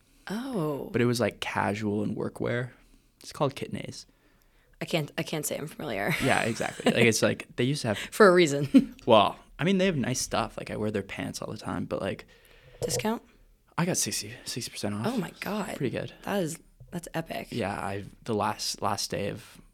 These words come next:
Speaker 2: of my job, I got all my friends to come in and just, like, pick out all the clothes they wanted, and then they gave me money, and I just bought it all for sixty percent. I bought, like, thirty things.
Speaker 1: Christmas came early.
Speaker 2: Legit. Yeah.
Speaker 1: Love
Speaker 2: I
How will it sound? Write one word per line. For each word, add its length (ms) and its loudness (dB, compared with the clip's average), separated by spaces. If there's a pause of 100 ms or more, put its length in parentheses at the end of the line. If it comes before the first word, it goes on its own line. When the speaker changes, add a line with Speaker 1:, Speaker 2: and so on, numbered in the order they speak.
(140)
Speaker 2:
of 180 -16
my 160 -8
job, 520 -6
I 420 -6 (240)
got 260 -4
all 160 -4
my 180 -4
friends 320 -10
to 60 -8
come 160 -10
in 300 -10
and 160 -6
just, 180 -4
like, 180 -6
pick 200 -6
out 160 -4
all 140 -2
the 100 -6
clothes 240 -4
they 120 -2
wanted, 340 -2
and 160 -2
then 140 0
they 100 0
gave 180 2
me 100 0
money, 280 -4
and 100 -8
I 80 -8
just 240 -10
bought 180 -6
it 80 -8
all 140 -8
for 140 -16
sixty 240 -8
percent. 240 -6
I 120 2
bought, 300 -2
like, 180 -12
thirty 300 -10
things. 280 -14 (160)
Speaker 1:
Christmas 340 2
came 200 4
early. 360 4 (160)
Speaker 2:
Legit. 400 -4 (280)
Yeah. 180 0 (180)
Speaker 1:
Love 160 -2
Speaker 2:
I 80 -2